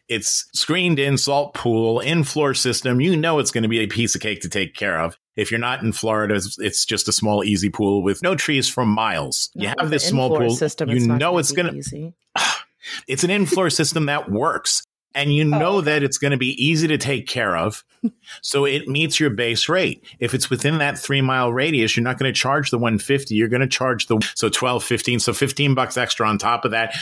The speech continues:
Speaker 1: to cover the rising fuel costs.
Speaker 2: Okay.
Speaker 1: Or you could go with actual miles. How far is it to your shop, f-,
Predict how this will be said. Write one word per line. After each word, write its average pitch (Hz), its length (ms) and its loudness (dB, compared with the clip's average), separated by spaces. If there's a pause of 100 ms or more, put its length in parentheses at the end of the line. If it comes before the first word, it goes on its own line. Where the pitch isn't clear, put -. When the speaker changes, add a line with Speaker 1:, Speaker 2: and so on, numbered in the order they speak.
Speaker 1:
to - 100 -2
cover 123 380 0
the 107 140 4
rising 101 420 2
fuel 101 280 2
costs. - 540 -2 (340)
Speaker 2:
Okay. 226 260 -6 (840)
Speaker 1:
Or 180 320 4
you 143 140 2
could 135 160 0
go 131 120 2
with 123 140 2
actual 120 360 0
miles. - 520 0 (100)
How 120 180 0
far 131 300 0
is 117 120 2
it 120 100 0
to 113 100 0
your 113 120 2
shop, - 460 0 (140)
f-, - 280 -10